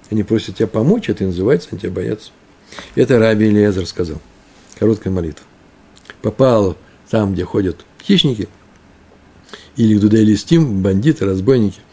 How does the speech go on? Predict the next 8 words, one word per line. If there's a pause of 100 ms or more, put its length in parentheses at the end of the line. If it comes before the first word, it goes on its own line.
(220)
любые
люди
с
оружием,
которые
могут
обидеть
человека,